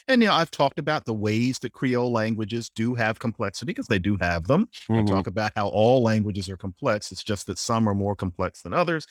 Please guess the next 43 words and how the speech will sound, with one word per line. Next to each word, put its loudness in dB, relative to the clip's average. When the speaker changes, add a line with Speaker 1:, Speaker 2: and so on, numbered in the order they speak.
Speaker 1:
I 0
have -4
a -8
whole -2
book 0
about 0
how -2
people's -6
thoughts 0
cannot 0
be -4
correlated 0
with -8
how -2
complex -4
or -4
what -2
their 2
Speaker 2:
Mm-hmm. -2
Speaker 1:
grammars 0
are -6
like, -6
all 2
of -4
it. -12
But -18
still, 0
I 2
am -2
considered -2
a -16
terrible 0
person -4
among 0
many -2
people -8
who -8
study -2
Creole -2
languages -4
for, -4
frankly, -2
just -8